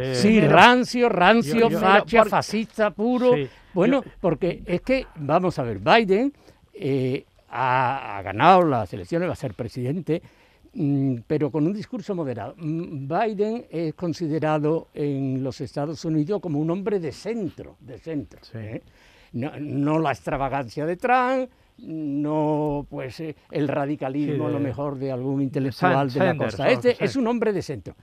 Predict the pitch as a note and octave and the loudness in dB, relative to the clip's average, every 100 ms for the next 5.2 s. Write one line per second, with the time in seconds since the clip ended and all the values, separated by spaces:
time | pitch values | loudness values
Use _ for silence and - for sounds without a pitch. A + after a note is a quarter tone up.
0 | _ - A#2 - - _ _ _ _ - | _ -14 -12 -12 -14 _ _ _ _ -2
1 | A3+ D4 C#4 C4+ B3 G#3 E3+ - A3+ G3+ | 2 4 6 6 4 4 2 6 8 8
2 | - F2 - _ _ _ _ _ - D#3 | 4 -6 -10 _ _ _ _ _ -2 0
3 | D3+ G#3 B3 A#3 G#3+ A#3 G#3+ F#3 - - | 2 2 2 2 2 2 2 0 -4 0
4 | E3 - A3+ A3 G#3+ G3 F#3 - G3+ G3 | 0 2 0 2 2 2 0 6 6 6
5 | G3 | 2